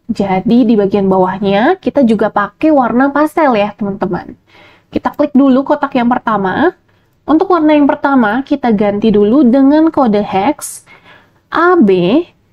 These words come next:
D E enam. Kemudian kita beralih ke kotak yang kedua, warnanya itu B lima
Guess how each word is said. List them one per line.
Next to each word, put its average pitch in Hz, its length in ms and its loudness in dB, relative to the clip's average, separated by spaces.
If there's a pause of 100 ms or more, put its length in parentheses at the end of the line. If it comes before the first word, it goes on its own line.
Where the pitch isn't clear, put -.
(220)
D 277 560 2
E 196 480 0 (1040)
enam. 214 400 -2 (880)
Kemudian 208 720 0
kita 220 240 -4
beralih 202 560 0
ke 294 160 -2
kotak 285 400 -4
yang 285 80 0
kedua, 208 640 2 (560)
warnanya 214 640 0
itu 339 640 0 (400)
B 294 320 4
lima 247 720 2